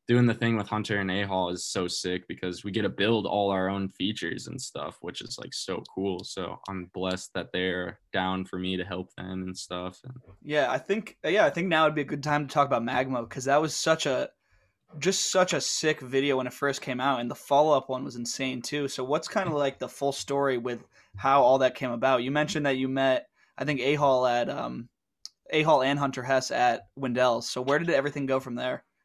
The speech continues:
Speaker 1: Yeah, pretty much met Hunter and A-Hall at Wendell's that summer, filmed with them a little bit, you know, became friends with them and stuff. And then I was just out in Salt Lake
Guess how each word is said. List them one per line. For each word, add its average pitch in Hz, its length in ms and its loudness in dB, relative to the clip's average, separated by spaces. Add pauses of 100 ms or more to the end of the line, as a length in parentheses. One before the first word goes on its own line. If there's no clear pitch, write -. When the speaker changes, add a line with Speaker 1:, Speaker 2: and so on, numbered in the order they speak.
(440)
Speaker 1:
Yeah, 113 260 4
pretty 120 200 2
much 123 420 2
met 120 300 2 (260)
Hunter 117 280 4
and 113 80 4
A-Hall 113 380 4
at 104 60 2
Wendell's 101 420 0
that 104 180 0
summer, 101 580 -2 (640)
filmed 120 240 4
with 117 160 4
them 117 160 6
a 110 100 2
little 110 240 8
bit, 107 420 6
you 117 140 2
know, 101 340 2 (100)
became 110 300 0
friends 101 340 0
with 101 120 -4
them 101 200 0
and 98 120 -4
stuff. 98 500 -2 (100)
And 117 140 2
then 123 560 6 (320)
I 120 80 4
was 131 140 6
just 131 160 2
out 120 160 6
in 110 80 0
Salt 113 260 2
Lake 113 260 4